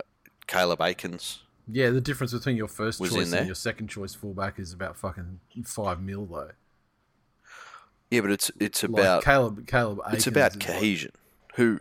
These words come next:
Speaker 1: who is, uh, departing the club beginning next year and, uh,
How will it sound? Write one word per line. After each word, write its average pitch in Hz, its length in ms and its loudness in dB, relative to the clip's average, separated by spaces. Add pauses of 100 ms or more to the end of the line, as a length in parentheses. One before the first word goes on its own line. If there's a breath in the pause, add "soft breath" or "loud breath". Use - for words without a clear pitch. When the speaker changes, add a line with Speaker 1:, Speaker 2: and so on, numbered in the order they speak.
(140)
Speaker 1:
who 110 160 4
is, 92 160 2
uh, 90 240 6
departing 95 420 4
the 85 60 -8
club - 320 0 (640)
beginning 98 280 -2
next 98 240 -2
year 220 240 0
and, 87 240 -6
uh, 90 260 -8